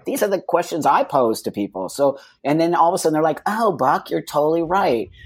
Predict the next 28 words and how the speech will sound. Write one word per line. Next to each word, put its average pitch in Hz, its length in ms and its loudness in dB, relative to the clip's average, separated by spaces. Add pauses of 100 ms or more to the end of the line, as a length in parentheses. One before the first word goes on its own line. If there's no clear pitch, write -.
(180)
Because 139 160 -8
we're 160 80 0
so 175 160 2
focused 170 560 -2
on 120 200 0
that 107 200 -4
penis 139 540 0
and 117 80 -4
we're 113 80 -6
so 120 180 0
focused - 540 0
on, 107 340 -2
you 101 80 -4
know, 101 80 -2
if 101 100 -8
you 117 60 4
don't 123 180 0
have 123 240 0
it, 104 80 2
you 101 120 0
didn't 104 180 0
have 107 200 -4
a 101 40 -2
full 110 260 0
sex - 360 -4
change, 82 420 -10
right? 104 260 2
And 101 220 -2